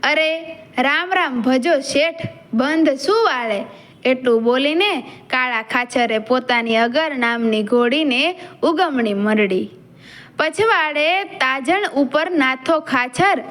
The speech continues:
અને બે કાઠીઓ ઉગમણા ફાળફળામાં ઉતરી ગયા. સામે જુએ ત્યાં દાગીના ખડિયા ભરીને કોળી ઠાકરડા ચાલ્યા જાય છે.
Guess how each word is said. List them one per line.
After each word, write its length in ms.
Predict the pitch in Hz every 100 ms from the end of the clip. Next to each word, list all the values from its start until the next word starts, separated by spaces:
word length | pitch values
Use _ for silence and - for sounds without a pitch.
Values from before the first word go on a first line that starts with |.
| -
અને 220 | 254 254
બે 300 | 226 269 349
કાઠીઓ 680 | 359 269 269 277 277 269 254
ઉગમણા 640 | 262 254 254 359 381 330
ફાળફળામાં 1000 | 247 - 240 240 262 277 240 233 247 359 440 - - -
ઉતરી 360 | 294 320 269 226
ગયા. 320 | 214 202 190 - - - -
સામે 400 | - 285 302 262
જુએ 500 | 220 262 302 415 320 - -
ત્યાં 200 | - 233
દાગીના 600 | 220 247 262 277 247 226
ખડિયા 600 | 233 - 277 330 254 269 415 - -
ભરીને 440 | 262 285 359 359 254
કોળી 420 | - 269 330 330
ઠાકરડા 800 | 254 262 247 269 254 247 254 359 - - -
ચાલ્યા 380 | 285 320 277
જાય 280 | 208 220 208
છે. 280 | 220 - 220